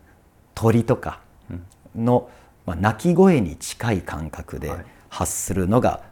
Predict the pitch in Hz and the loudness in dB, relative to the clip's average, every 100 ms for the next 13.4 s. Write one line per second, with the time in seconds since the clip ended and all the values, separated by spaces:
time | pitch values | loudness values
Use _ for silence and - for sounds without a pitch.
0 | - 90 - 98 90 73 - - - 90 | -8 2 6 6 6 0 -4 -12 -16 -18
1 | - _ _ - 107 107 107 110 - - | -20 _ _ 4 8 8 8 4 -2 -18
2 | - - - - - 82 78 - 67 69 | -20 -20 -20 -14 -8 -6 -6 -8 -8 -6
3 | 78 95 - 110 76 - - - - - | -2 -2 0 0 0 -6 -20 -18 -16 -16
4 | - - - 95 - 92 80 80 80 - | -18 -18 -8 -6 -2 -2 -2 -6 -8 -12
5 | - - - - - - - - 135 139 | -14 -18 -20 -20 -20 -20 -14 0 2 2
6 | 87 73 76 95 135 139 - - - - | -2 -6 -2 2 2 0 -4 -12 -12 -14
7 | - - - - - - - - - - | -12 -12 -14 -18 -20 -18 -18 -16 -16 -18
8 | - - - - - - - 156 156 - | -20 -20 -20 -20 -20 -14 0 4 4 2
9 | - - - - - - - 202 226 226 | -18 -20 -20 -20 -20 -14 0 4 4 6
10 | 202 208 202 190 143 - - - 135 131 | 6 6 6 6 6 4 0 8 10 10
11 | 113 104 98 - - - - - - 117 | 8 6 2 -2 -20 -20 -20 -20 -2 0
12 | 107 107 104 101 90 87 82 110 - 135 | 2 4 4 2 0 -4 -2 -2 2 4
13 | 127 147 117 | 4 4 2